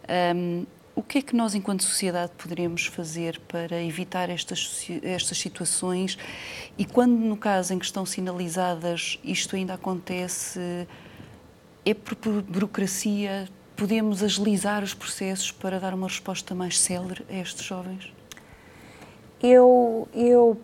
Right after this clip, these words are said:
Speaker 2: penso que muito se pode fazer.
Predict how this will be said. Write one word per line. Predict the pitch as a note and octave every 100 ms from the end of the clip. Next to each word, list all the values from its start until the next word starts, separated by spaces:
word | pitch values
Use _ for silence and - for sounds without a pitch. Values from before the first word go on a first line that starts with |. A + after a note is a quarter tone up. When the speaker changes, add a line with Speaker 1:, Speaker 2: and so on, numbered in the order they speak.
| -
Speaker 2:
penso | A3+ A3 A#3 A3+ - A3+ A3 -
que | - A3+ G#3+ G#3 G3+
muito | G#3 F#3+ A3 A3+ A#3+ A#3 -
se | -
pode | - G#3 G#3
fazer. | - G3 E3 E3 D#3